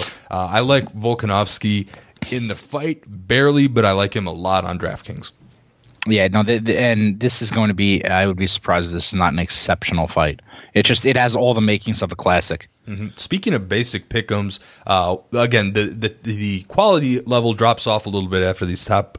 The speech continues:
Speaker 1: uh, three fights. So we're gonna discuss these next two fights, uh, because they're on the pay-per-view. We're not gonna go super in depth, and maybe we'll kinda go towards the end and, uh,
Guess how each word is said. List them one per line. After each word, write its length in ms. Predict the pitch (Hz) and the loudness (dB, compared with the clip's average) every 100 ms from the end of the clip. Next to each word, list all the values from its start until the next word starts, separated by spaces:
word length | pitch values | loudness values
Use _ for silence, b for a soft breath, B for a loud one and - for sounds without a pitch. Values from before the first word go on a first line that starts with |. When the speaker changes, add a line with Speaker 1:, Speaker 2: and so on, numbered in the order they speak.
| - | -16
Speaker 1:
uh, 100 | - | -14
three 240 | - 101 | -6 -6
fights. 340 | - 92 90 | -2 -2 -2
So 280 | - 110 90 B B B | -2 -2 -2 B B B
we're 80 | 120 | -4
gonna 140 | 139 | -2
discuss 400 | 113 - 135 135 | -2 0 0 0
these 180 | 139 117 | -2 0
next 220 | 127 - | -2 -2
two 140 | - | -2
fights, 440 | 123 131 127 120 - | 0 2 2 2 0
uh, 240 | 101 92 - B B 85 | 0 0 -6 B B -16
because 320 | 95 - 90 | -12 -10 -6
they're 120 | 95 | -2
on 160 | 104 113 | 0 0
the 80 | |
pay-per-view. 500 | 98 113 110 104 107 | 0 -2 -2 -2 0
We're 80 | 107 | 2
not 140 | 113 - | 2 2
gonna 160 | 135 | 0
go 100 | 113 | 0
super 420 | 95 - 123 113 | -2 -2 -2 -2
in 140 | 101 90 | -2 -2
depth, 340 | 92 87 - | -2 -2 -2
and 140 | 90 95 | -2 0
maybe 160 | 110 | 2
we'll 140 | 117 110 | 0 0
kinda 200 | 113 107 | -2 -2
go 120 | 98 | -4
towards 320 | - 104 90 | -4 -6 -4
the 160 | 92 90 | -4 -2
end 180 | 92 | -2
and, 220 | 87 85 85 | -2 -4 -2
uh, 160 | 82 | -4